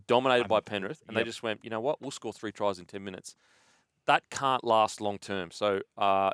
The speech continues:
Speaker 1: it's gonna be really interesting. I, I actually think Kurt Capewell is equally as big as a loss
Speaker 2: Mm.
Speaker 1: 'cause the locker room and, and the, the experience. Whereas when you look at their edge now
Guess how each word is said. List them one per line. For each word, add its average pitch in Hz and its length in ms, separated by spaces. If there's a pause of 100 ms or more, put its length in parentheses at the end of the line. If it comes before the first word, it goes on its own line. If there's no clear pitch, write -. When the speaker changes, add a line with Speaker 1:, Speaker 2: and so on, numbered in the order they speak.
Speaker 1:
it's - 220
gonna 160 180
be 139 100
really 127 400
interesting. 113 360
I, - 80
I 170 220
actually 226 180
think 120 240
Kurt 107 200
Capewell 101 380
is 92 100 (100)
equally 101 360
as 92 80
big 101 180
as 90 120
a 78 40
loss 92 320 (220)
Speaker 2:
Mm. 110 180
Speaker 1:
'cause 110 140
the 110 80
locker 107 400
room 92 320 (180)
and, 98 220
and 104 220
the, 101 80
the 101 160
experience. 113 640
Whereas 107 240 (200)
when 131 120
you 151 60
look 180 120
at 233 60
their 123 180
edge 113 220
now 98 440